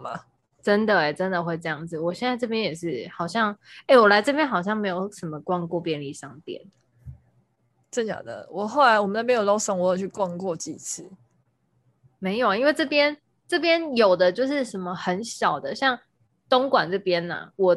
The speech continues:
Speaker 2: 我住这一区，它就只有那种很小间的美宜家什么的，Seven 很少看到，我好像只有在，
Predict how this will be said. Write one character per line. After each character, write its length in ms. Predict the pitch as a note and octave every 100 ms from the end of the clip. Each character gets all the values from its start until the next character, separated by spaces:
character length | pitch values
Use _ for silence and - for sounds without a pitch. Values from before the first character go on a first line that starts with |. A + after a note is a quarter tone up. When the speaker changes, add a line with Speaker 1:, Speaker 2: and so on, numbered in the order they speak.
| E3+
Speaker 2:
我 120 | G3
住 260 | F#3+ C#4 A#3
这 140 | G3+
一 140 | G#3 G3+
区， 420 | G3+ - F#3+ F3+
它 160 | G3 A#3+
就 120 | A#3+
只 240 | A3+ G3+
有 180 | F#3+ F#3
那 100 | F3+
种 80 | F3+
很 160 | F3 F#3
小 200 | G#3+ C#3+
间 200 | F3+ F3+
的 80 |
美 240 | F3 E3 B2
宜 220 | A2+ C#3
家 300 | - D#3+ D3
什 120 | D#3+
么 160 | - -
的， 140 | G3+
Seven 580 | G3+ - C#4+ C#4+ A3 F3+
很 300 | G3 F3+ F3
少 240 | - F#3 -
看 220 | - F3+
到， 120 | F3
我 140 | F#3
好 180 | F#3+ F#3+
像 140 | A3+ C#4
只 140 | -
有 120 | G#3
在， 400 | F3+ A3 G3+ F#3+